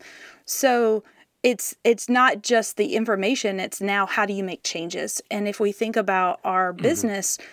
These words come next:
Speaker 1: our financial documents, you know, the K P Is that we're gonna be talking about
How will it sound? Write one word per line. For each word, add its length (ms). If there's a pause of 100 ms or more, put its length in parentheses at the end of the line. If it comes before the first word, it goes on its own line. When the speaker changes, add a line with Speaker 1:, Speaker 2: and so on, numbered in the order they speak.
(340)
Speaker 1:
our 180
financial 680
documents, 1000
you 120
know, 140
the 100
K 220
P 200
Is 260
that 120
we're 140
gonna 140
be 100
talking 380
about 340